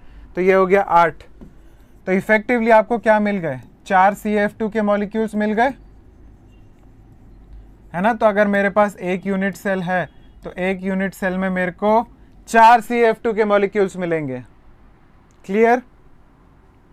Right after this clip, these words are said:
नेक्स्ट, कोऑर्डिनेशन नंबर की बात करते हैं। Coordination number of C A plus two and coordination number of F minus। तो F माइनस कहाँ बैठा है? टीवी में बैठा है, और कोई भी चीज़ जो टीवी में बैठती है, टीवी बोले तो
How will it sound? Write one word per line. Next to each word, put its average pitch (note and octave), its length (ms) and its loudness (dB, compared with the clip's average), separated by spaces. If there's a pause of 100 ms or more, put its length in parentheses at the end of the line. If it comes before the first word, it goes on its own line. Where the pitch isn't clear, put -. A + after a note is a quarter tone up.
(160)
नेक्स्ट, F#3+ 440 -4
कोऑर्डिनेशन A3 600 2
नंबर G#3+ 260 0
की G#3+ 160 -6
बात G3 240 2
करते F3+ 280 -2
हैं। E3 120 -6
Coordination F#3+ 580 -2
number F#3+ 260 -2
of F#3+ 140 -2
C F#3+ 180 -4
A F#3+ 80 -2
plus G3 300 -2
two A#3 160 -4 (520)
and F3+ 240 -2
coordination F#3 580 2
number F3+ 240 -2
of F#3 180 0 (100)
F F3 160 -4
minus। D3+ 420 -4 (1300)
तो G#3 40 4 (140)
F G3+ 180 2
माइनस G#3 340 2
कहाँ G#3+ 240 2
बैठा A3 220 2
है? G3+ 140 4
टीवी A3 320 0
में A#3 160 0
बैठा A3+ 220 2
है, A3+ 60 6
और A3 100 2
कोई G#3+ 200 0
भी A3+ 140 -2
चीज़ A3+ 240 -4
जो A#3 140 2
टीवी A3 280 -4
में G#3+ 160 -2
बैठती G#3+ 400 0
है, F3+ 120 2 (640)
टीवी F3+ 240 -2
बोले F#3 280 2
तो G#3+ 140 2